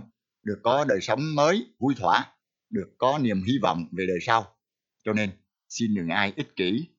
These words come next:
mà giữ cho riêng mình, nhưng hãy rao truyền tin lành cứu rỗi ra cho nhiều người.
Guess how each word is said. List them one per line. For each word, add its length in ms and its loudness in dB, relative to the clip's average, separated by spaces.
mà 140 -2
giữ 160 -4
cho 100 -2
riêng 220 0
mình, 120 -2
nhưng 360 -2
hãy 220 -10
rao 200 -4
truyền 180 -10
tin 100 -6
lành 260 -4
cứu 180 -8
rỗi 220 -6
ra 300 -8
cho 60 -10
nhiều 180 -4
người. 200 -6